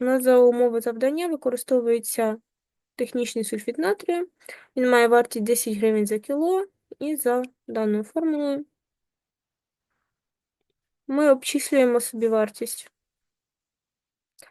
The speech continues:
яка у нас дорівнює одна ціла три десятих гривні на метр кубічний. Але, як у нас було сказано в умові, вона може коливатися від, ну, нуль цілих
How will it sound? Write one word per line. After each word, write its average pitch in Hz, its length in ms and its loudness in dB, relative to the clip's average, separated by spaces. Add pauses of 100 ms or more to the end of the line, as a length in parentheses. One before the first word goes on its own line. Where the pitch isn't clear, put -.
(280)
яка 269 200 2
у 247 40 6
нас 247 200 2
дорівнює 349 540 2
одна 247 180 -2
ціла 302 340 -2
три 277 240 -6
десятих 247 560 -4 (1200)
гривні 277 380 2
на 240 200 4
метр 254 380 -4
кубічний. 214 520 -4 (300)
Але, 226 320 4 (1120)
як 269 220 0
у - 20 -4
нас 262 140 2
було 247 200 6
сказано 247 480 0
в 254 40 -4
умові, 311 460 2 (800)
вона 254 180 -4
може 294 400 -2 (880)
коливатися 262 540 -2
від, 240 180 -8
ну, 233 260 -6 (160)
нуль 233 120 -10
цілих 294 540 -6